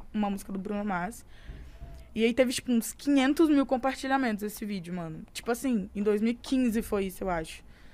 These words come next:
E aí, mano, eu fiquei assim, tipo, de cara, tá ligado? Porque eu não sabia que a galera gostava, tipo, que meu timbre era diferente. Que a galera sempre fala muito isso, assim, né? "Pô, seu timbre é muito bom, não sei o quê, você faz umas paradas massa." E aí foi isso, aí depois a galera ficou,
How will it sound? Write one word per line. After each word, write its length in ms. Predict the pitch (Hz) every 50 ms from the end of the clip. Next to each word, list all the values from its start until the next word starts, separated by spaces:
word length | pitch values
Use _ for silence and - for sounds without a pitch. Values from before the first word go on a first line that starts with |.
| - - - - - - - - - - - - - -
E 80 | 226
aí, 100 | 262 -
mano, 240 | 453 466 440 349 247
eu 40 | 233
fiquei 220 | - - 269 254
assim, 340 | 285 294 - - 320 311 247 214
tipo, 200 | - - - 202
de 80 | 226
cara, 440 | - - - - - - 269 262 262
tá 100 | - 233
ligado? 260 | 208 214 233 226 220 220
Porque 140 | - -
eu 40 | 226
não 260 | 233 240 247 247 233
sabia 500 | - - - 240 254 330 330 320 320 330
que 80 | 226 277
a 40 | 233
galera 280 | 233 233 226 220 220
gostava, 640 | 220 214 220 233 - - 226 202 202 202 240 233 220
tipo, 240 | 214 - - - 208
que 100 | - -
meu 120 | 214 208 214
timbre 360 | 214 - - 220 202 208 208
era 140 | 196 202 196
diferente. 400 | 196 - - 226 214 202 185 -
Que 60 | -
a 40 | 202
galera 240 | 208 214 214 214 240
sempre 180 | - 240 240 -
fala 140 | 294 262 262
muito 300 | 269 269 247 - 311 320
isso, 260 | 277 254 240 - 247
assim, 220 | 226 - 226 214
né? 120 | 220 214 202 - - - - - - -
"Pô, 120 | - 277 311
seu 120 | - 294
timbre 240 | 233 - 277 269 285
é 20 |
muito 240 | 269 269 277 - 330
bom, 240 | 294 262 269 269 285
não 60 | 285
sei 160 | 277 - 269
o 20 | 254
quê, 180 | - 247 254
você 100 | 240 233 220
faz 160 | 226 226 220
umas 160 | 233 240 233
paradas 320 | - 247 233 233 226 247 247
massa." 480 | 240 220 220 226 247 233 - 226 196 - - - - - - - - - - - - - - - - - - - - - - -
E 100 | 233 233
aí 140 | 233 247
foi 240 | 233 - 269 294 311
isso, 300 | 302 277 269 - - 240
aí 260 | 226 220 214 214 208 - - - - -
depois 240 | - 226 214 233 226
a 40 | 233
galera 280 | 240 240 226 233 247
ficou, 260 | 240 - - - 269